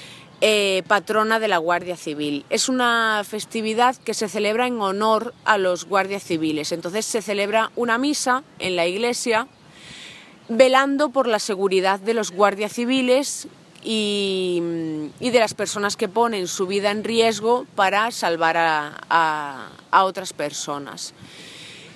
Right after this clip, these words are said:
En mi pueblo, por ejemplo, el Día del Pilar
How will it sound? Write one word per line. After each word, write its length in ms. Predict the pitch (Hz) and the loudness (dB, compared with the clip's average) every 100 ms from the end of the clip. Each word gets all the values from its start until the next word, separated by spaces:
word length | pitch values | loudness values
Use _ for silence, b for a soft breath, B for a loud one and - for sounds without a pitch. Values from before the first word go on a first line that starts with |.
| B - - - - - - - | B -20 -20 -20 -20 -20 -14 2
En 480 | 247 240 233 233 233 | 4 6 4 0 0
mi 120 | 247 | -2
pueblo, 600 | 196 320 370 330 359 427 - | 4 6 6 6 4 0 0
por 140 | 240 | 0
ejemplo, 540 | 226 - 320 294 285 302 | 0 -2 -2 0 2 2
el 160 | 247 | 0
Día 220 | 220 240 | 2 4
del 260 | 240 226 220 | 4 2 -4
Pilar 540 | - 240 311 311 339 | -4 0 4 4 2